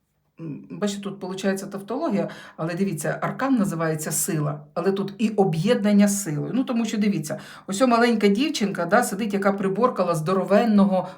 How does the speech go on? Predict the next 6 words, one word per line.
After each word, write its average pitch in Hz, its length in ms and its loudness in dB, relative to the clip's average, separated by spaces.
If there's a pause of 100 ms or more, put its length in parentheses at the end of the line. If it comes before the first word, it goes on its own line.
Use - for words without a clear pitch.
зубра. 156 500 0 (160)
Тобто - 360 -6 (100)
сила, 175 720 2
сила 226 400 2
управляти 196 680 2
силою. 147 580 -4